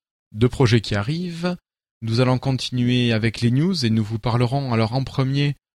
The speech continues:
euh, bah, de news autour de Windows dix, plutôt sur, euh, desktop et tablette.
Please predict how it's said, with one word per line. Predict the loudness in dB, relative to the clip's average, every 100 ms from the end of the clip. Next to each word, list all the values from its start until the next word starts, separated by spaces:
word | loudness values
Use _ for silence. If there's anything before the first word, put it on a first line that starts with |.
| _ 0
euh, | 2 4 4 2 0 -2
bah, | -8 -2 0 2
de | 2
news | 2 0
autour | 0 -2 0
de |
Windows | 2 2 2 2
dix, | 2 -2 -4 -6
plutôt | -10 -2 -2
sur, | -2 -2 -2 0
euh, | 0 0
desktop | -2 -4 -2 -2 -2
et |
tablette. | -4 -4 0 -2 -4 -10